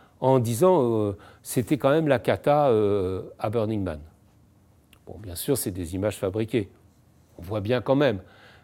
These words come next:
Mais, mais, mais, mais, bon, euh, on peut y croire aussi. Voilà. Donc, euh, en fait, on va se retrouver avec des tas d'images qui vont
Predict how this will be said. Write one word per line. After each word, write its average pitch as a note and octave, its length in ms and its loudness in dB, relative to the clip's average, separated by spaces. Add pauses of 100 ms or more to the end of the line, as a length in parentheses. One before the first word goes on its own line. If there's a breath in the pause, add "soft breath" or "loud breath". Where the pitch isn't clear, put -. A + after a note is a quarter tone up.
(100)
Mais, G#3 760 8
mais, G3+ 240 -4
mais, G#3 200 -2
mais, A3 300 -4
bon, F#3 380 2
euh, C3+ 200 0 (500 soft breath)
on A#2 80 -2
peut F#3+ 200 4
y F3+ 60 2
croire C3 260 0
aussi. - 320 -10 (440)
Voilà. F#2 240 -12 (580 soft breath)
Donc, C3+ 300 0
euh, C3 1040 4 (1200 loud breath)
en D3 120 4
fait, G#3+ 580 0
on B2+ 100 0
va D#3+ 160 2
se E3 100 -6
retrouver D#3+ 480 0
avec F3+ 160 2
des B2 160 2
tas F#3+ 240 0
d'images D3 640 -2 (480 soft breath)
qui D3+ 180 -2
vont F3 480 4